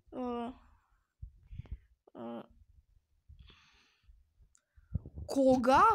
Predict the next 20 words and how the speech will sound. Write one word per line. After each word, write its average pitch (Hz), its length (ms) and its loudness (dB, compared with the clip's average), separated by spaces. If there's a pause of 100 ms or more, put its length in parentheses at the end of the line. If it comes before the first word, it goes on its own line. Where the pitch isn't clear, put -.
(120)
Кога 262 220 6
напише? 277 440 0 (2500)
Добро, 269 340 6
кога 269 240 6
напишавме? 254 600 0 (880)
Ај, 285 160 4
како, 403 380 8
бе, 277 60 8
дали 240 200 8
напишавме? 233 640 0 (760)
Како? 262 920 2 (1120)
Се 294 240 4
нај-, 285 320 6
најдува 294 520 6
како 294 180 4
се 277 140 -2
пи-, 277 280 -6
до-, 262 240 -2 (2750)
не 277 260 0
знам. 320 180 0